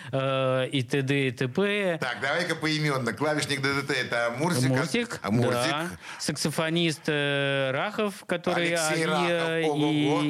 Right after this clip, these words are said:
Speaker 1: и игры. Барабанщик, э, «Аквариума» и всего-всего Александр Кондрашкин. Э, басист
Speaker 2: Ого-го.
Speaker 1: и Игорь Тихомиров, который «Джунгли» и «Кино».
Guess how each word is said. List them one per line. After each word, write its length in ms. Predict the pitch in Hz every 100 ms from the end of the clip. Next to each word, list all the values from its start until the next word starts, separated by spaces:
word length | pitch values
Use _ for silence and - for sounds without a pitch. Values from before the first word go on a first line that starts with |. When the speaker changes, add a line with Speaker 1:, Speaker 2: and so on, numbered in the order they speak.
| 143
Speaker 1:
и 340 | 143 147 147
игры. 360 | 143 143 147 139 - - 139
Барабанщик, 720 | 127 151 151 170 160 - 139
э, 140 | 143 143
«Аквариума» 580 | - 151 151 143 139
и 20 | 135
всего-всего 800 | - 139 135 - 139 135 135
Александр 560 | 127 127 123 - 127 117
Кондрашкин. 800 | - 113 139 175 196 190 185 185 - - - -
Э, 640 | - 131 131 131 127 127 127
басист 440 | 120 147 - 165 147
Speaker 2:
Ого-го. 200 | 170 160
Speaker 1:
и 280 | 143 147 147
Игорь 200 | 143 147
Тихомиров, 720 | 131 139 147 143 143 131 120
который 640 | - 127 131 127 127 127
«Джунгли» 460 | 120 120 131 123 120 123 120 117
и 40 |
«Кино». 560 | 107 113 131 196 220